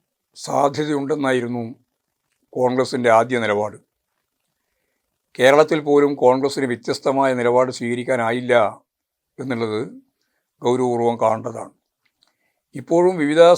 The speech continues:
സംസ്ഥാനങ്ങളിലെ കോൺഗ്രസ് നേതൃത്വം പരിപാടിയിൽ പങ്കെടുക്കാൻ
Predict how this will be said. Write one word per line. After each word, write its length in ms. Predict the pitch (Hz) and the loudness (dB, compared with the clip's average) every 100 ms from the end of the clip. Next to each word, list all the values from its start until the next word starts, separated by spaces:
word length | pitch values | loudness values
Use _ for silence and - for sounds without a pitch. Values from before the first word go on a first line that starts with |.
| 151 | 2
സംസ്ഥാനങ്ങളിലെ 680 | 139 - 151 151 151 151 143 | -2 2 2 2 0 0 0
കോൺഗ്രസ് 360 | 131 131 143 139 | 0 0 -2 -4
നേതൃത്വം 360 | 123 120 117 101 107 _ _ _ _ _ _ _ _ - | -4 -4 -6 -10 -14 _ _ _ _ _ _ _ _ -8
പരിപാടിയിൽ 520 | 143 143 156 160 160 160 | 0 4 4 4 -2 -6
പങ്കെടുക്കാൻ 460 | 147 143 139 147 | -2 -2 0 -2